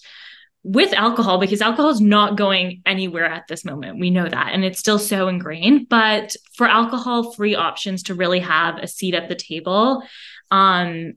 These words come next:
and to us, that's making it accessible, right? So it's any bar, restaurant,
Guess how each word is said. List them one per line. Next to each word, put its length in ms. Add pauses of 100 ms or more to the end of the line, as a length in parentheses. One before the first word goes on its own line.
and 280
to 120
us, 180
that's 480
making 300
it 80
accessible, 580
right? 320
So 180
it's 260 (480)
any 180
bar, 540
restaurant, 960